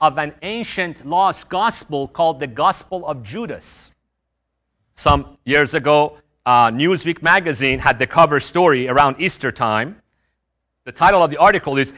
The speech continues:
Rethinking the Resurrection, a New Debate About Risen Christ.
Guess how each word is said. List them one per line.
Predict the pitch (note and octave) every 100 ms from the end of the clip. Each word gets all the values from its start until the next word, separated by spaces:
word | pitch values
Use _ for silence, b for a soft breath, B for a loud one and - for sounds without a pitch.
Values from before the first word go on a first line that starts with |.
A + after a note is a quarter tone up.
| B B
Rethinking | A#2 G#3+ B3 - A3 A3 G#3 G#3 F#3
the | E3+
Resurrection, | F#3+ A3+ F#3+ A3 B3+ - C#3 B2+ D3 b b -
a | D3+
New | D#3 A3
Debate | F3 E3+ C3 A3+ D3+ -
About | D#3 D#3+ D#3
Risen | C#3+ D3 D3+
Christ. | - E3 A2 - - -